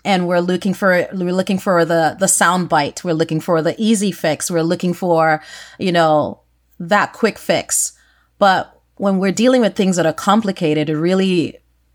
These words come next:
it's really important to, to listen and, and pay attention to the nuances and the subtleties of that situation and all of the baggage, um, and all of the history that comes with whatever event we're looking at.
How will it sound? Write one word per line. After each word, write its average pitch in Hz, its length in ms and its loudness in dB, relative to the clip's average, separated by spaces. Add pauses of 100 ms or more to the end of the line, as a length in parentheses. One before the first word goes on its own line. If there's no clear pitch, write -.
(120)
it's - 180 -4
really 190 340 2
important 185 420 2
to, 135 300 0
to - 180 -2
listen 165 480 2
and, 156 240 0
and 165 220 -2
pay 196 140 0
attention 175 420 -2
to 151 80 -10
the 156 100 0
nuances 165 680 0
and 156 120 0
the 156 80 0
subtleties 175 680 0
of 160 160 -2
that 160 240 0
situation 175 600 -4
and 151 140 -4 (320)
all 196 240 4
of 180 100 -2
the 180 100 2
baggage, 165 680 0 (160)
um, 156 560 -2
and 180 120 -2
all 180 160 4
of 170 80 -2
the 165 80 0
history 180 540 -2
that 160 220 0
comes 160 320 -2
with 151 200 -4 (440)
whatever 170 340 2
event 170 340 2
we're 160 140 0
looking 160 340 0
at. 135 260 -2